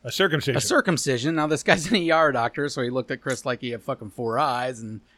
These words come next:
Speaker 2: and, you know, basically called him a retard and said, "Of course I haven't done a circumcision. Who gets an emergency circumcision?" But we asked him if he had ever removed a gerbil, and without skipping a beat, he's like, "Well, of course I've done that." And I think he was telling the truth.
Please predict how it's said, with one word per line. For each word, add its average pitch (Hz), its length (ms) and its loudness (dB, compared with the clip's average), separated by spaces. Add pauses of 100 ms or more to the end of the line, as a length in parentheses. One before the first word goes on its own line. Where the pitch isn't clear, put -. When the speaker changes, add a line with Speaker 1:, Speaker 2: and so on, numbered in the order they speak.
(300)
Speaker 2:
and, 113 320 -6
you 147 100 -4
know, 120 60 -4
basically 117 320 -2
called 131 160 -2
him 113 60 -4
a 110 80 -6
retard 127 400 0
and 127 80 -8
said, 120 120 -4
"Of 107 120 -14
course 180 260 2
I 135 80 0
haven't 117 140 -4
done 117 120 -8
a 110 40 -8
circumcision. 127 640 -2
Who 135 60 0
gets 127 180 -4
an 123 80 -8
emergency 123 480 -2
circumcision?" 120 720 -4 (460)
But 190 80 2
we 185 200 2
asked 262 300 2
him 185 220 2
if 160 340 0 (420)
he 185 120 -2
had 180 80 0
ever 175 160 2
removed 165 420 4
a 156 80 2
gerbil, 165 400 2
and 123 100 -4
without 175 280 0
skipping 156 280 0
a 151 60 2
beat, 233 280 0
he's 151 120 0
like, 165 140 2
"Well, 170 100 2
of 160 120 -2
course 415 280 2
I've 127 160 -2
done 123 200 0
that." 165 340 2 (560)
And - 100 2
I 240 80 6
think 339 260 0
he 339 120 -2
was 320 140 0
telling 233 240 2
the 196 60 -4
truth. 196 500 -4